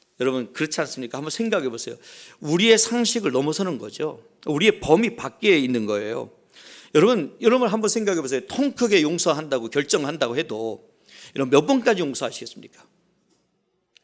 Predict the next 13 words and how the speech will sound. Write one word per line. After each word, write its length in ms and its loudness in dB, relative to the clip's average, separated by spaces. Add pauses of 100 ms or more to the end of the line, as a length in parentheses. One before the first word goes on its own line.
(100)
세 200 2
번이요? 300 2 (1300)
저는 220 0
다섯 340 -2
번까지는 460 -2
할 100 -8
것 80 -4
같아요. 360 -8 (800)
다섯 340 2
번까지는 480 0
용서할 340 -2
것 80 -6
같아요. 280 -12